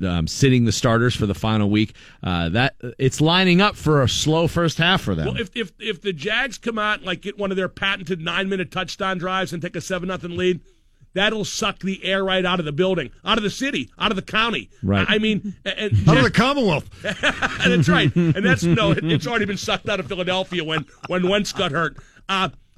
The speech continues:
Speaker 2: a-, and that's what the Jags need to do. They need to, to, to just, you know, take the game to their pace, which I'm not sure they did that back in week five. I think Ben just <laughs> gave away the game
Speaker 1: Two,
Speaker 2: for, for
Speaker 1: two
Speaker 2: the
Speaker 1: pick
Speaker 2: most part.
Speaker 1: sixes.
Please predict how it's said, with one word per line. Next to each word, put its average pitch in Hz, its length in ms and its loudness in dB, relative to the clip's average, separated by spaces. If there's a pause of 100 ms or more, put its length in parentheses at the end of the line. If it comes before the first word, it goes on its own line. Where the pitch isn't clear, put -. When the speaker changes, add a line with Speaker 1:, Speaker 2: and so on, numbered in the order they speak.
(180)
Speaker 2:
a-, - 60 -10
and 220 420 0
that's 277 240 0
what 349 140 -6
the 240 80 -4
Jags 208 420 0
need 247 200 -8
to 240 80 -6
do. 226 220 -2
They 180 140 0
need 226 240 -4
to, 202 180 0 (280)
to, 208 100 2
to 214 160 -6
just, 214 300 -6 (100)
you 240 80 -4
know, 202 220 -2 (200)
take 247 300 -4
the 247 140 -6
game 220 360 0
to 185 120 -4
their 190 260 -2
pace, - 600 -4 (580)
which - 340 -6 (240)
I'm - 100 -8
not 392 160 -2
sure 370 140 0
they 320 140 0
did 254 300 -4
that 165 260 0
back 190 240 -2
in 190 100 -2
week 185 180 -2
five. 190 240 -2
I 226 100 2
think 220 200 -4
Ben 226 220 4
just 185 240 -6
<laughs> - 0 -
gave 196 220 0
away 190 300 -6
the 165 100 -4
game 180 460 0 (160)
Speaker 1:
Two, 151 120 4
Speaker 2:
for, 202 140 2
for 214 160 -4
Speaker 1:
two 196 80 8
Speaker 2:
the 185 60 4
Speaker 1:
pick - 100 4
Speaker 2:
most - 120 -4
part. 262 140 -2
Speaker 1:
sixes. - 300 -12